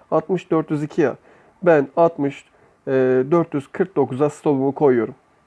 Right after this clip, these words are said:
Ne kadar kar bırakıyor bakalım. Altmış dört yüz kırk dokuza stopu koydum.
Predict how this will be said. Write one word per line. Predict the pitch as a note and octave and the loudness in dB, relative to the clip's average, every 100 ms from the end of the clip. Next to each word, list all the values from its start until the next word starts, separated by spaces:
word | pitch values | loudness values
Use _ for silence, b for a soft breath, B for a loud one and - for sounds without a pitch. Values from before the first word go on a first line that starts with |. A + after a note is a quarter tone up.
| - | -2
Ne | F3 | 0
kadar | D#3+ C3 B2 | 0 -2 -2
kar | - D#3 C3+ | -2 0 0
bırakıyor | B2 B2 - D3 C#3 | -2 -4 -2 -2 0
bakalım. | B2+ B2+ B2+ - _ _ _ b b b D3 | -2 -2 -6 -12 _ _ _ b b b -4
Altmış | C#3+ D3 - | -4 -6 -6
dört | D3+ C#3 C#3 | -2 -2 -6
yüz | - | -8
kırk | E3 D3+ | -8 -4
dokuza | C#3 B2+ B2+ | -4 -2 -4
stopu | B2+ - D#3 C3+ | -4 -4 -4 -4
koydum. | - D#3+ C3 C3+ | 0 2 2 -2